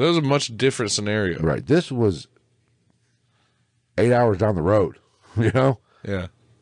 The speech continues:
Speaker 2: So, you know, it had a very, and I rem-, I mean,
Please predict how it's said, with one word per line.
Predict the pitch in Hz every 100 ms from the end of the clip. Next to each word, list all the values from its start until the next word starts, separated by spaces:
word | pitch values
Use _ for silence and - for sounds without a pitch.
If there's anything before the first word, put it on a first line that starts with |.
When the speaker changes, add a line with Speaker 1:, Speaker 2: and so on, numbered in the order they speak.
| _
Speaker 2:
So, | - 107 101
you | - 131
know, | 104 -
it | 170 123
had | 135 120
a | 98
very, | 90 95 123 139 135 127 110 - _ _ _ _ _ _ _ _ _ _ _ _ _ _
and | 104 120
I | 170
rem-, | 226 208 -
I | - 104
mean, | 131 127 104